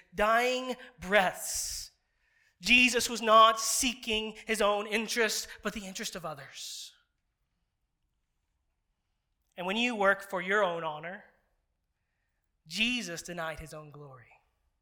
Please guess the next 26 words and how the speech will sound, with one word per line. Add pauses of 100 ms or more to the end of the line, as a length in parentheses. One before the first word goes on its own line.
(720)
Before
the
foundations
of
the
world, (640)
Jesus
enjoyed
perfect
communion (320)
and
glory
with
the
Father
and
the
Spirit. (1000)
And
though
Jesus (180)
is
worthy
of
all
praise,